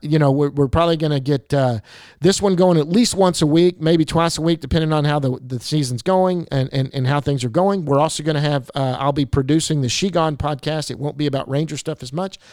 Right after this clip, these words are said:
as Jeff getting out there and talking about the game of baseball and the problems he sees with it. He works with a lot of you guys. If you're, um,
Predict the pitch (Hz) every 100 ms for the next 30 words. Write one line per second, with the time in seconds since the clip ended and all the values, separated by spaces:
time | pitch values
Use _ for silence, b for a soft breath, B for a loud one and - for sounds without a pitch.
0 | B B 135 107 143 151 170 151 147 143
1 | 139 127 139 135 139 123 131 - 143 180
2 | 175 156 156 - 151 147 131 B B B
3 | 131 127 117 - 170 165 165 - 143 -
4 | 147 139 143 139 139 127 120 135 135 143
5 | 131 135 135 120 131 127 117 123 117 113
6 | - 117 107 104